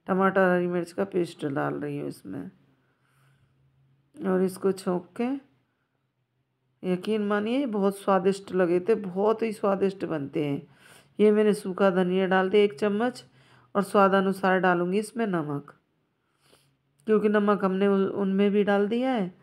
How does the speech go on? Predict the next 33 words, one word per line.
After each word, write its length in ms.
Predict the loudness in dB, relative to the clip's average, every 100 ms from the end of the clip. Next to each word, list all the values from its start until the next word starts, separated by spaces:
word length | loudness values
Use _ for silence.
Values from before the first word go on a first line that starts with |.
| _ _ _ _ _
और 140 | 0 0
इसमें 360 | 0 -2 -4
भी 120 | -2 -4
डाला 300 | -4 -4 -6
है, 220 | -8 -12 _ _ _ _ _ _ _ _ _ _ _ -6
तो 80 | -2
नमक 380 | 0 0 0 2
डबल 320 | 2 2 0
हो 100 | -2
जाता। 440 | -2 -6 -6 -10 -10 _ _ _ _ _ _
और 100 | -2
ये 180 | 2 2
डाला 260 | 2 2 0
है 80 | -2
मैं 120 | -2
इसमें 440 | -4 -8 -8 -10 -14 _ _ _ _ _ 0
चाट 220 | 2 2
मसाला 480 | 0 -2 0 2 4
और 80 | 4
ये 220 | 4 2
एक 120 | 2 -2 _ -4
ढक्कन 440 | -2 0 0 2
डाल 200 | 2 2 2
दिया 200 | 0 0
मैंने 240 | -2 -6
विनेगर, 760 | -6 -6 -2 2 2 0 -4 -6
सफ़ेद 440 | -8 0 2 4
विनेगर। 460 | 0 -4 -4 -6 -10 _ _ _ _ _ _ _ _ _ _ _ _ _ _ _ _ _ _ _ _ _ 0
सिरका 300 | 2 4 4
डालना 320 | 6 4 2
बहुत 260 | 0 0 0
ज़रूरी 460 | 2 2 2 -2 -2
है, 160 | -4